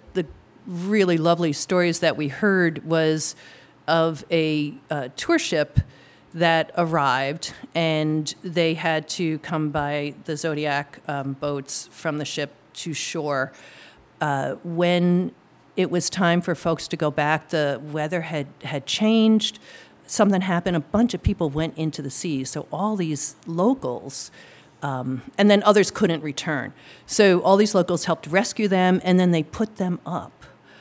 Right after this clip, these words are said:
Um, and it sounded so much like what had happened in, in that fabulous play, Come From Away, how, um,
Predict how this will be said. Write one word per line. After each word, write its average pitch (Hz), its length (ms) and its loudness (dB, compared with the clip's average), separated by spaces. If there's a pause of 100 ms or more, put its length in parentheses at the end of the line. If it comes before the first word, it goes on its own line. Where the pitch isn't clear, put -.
(220)
Um, 156 180 -4
and 202 120 2
it 190 80 -2
sounded 349 520 4
so 247 300 6
much 226 380 6
like 160 380 0
what 175 200 0
had 165 120 0
happened 151 500 0
in, 151 440 0
in 143 600 -2
that 131 260 -6
fabulous 135 360 -6
play, 139 180 -4
Come 139 220 -4
From 139 140 -4
Away, 135 460 -2 (260)
how, 135 520 0
um, 123 460 -2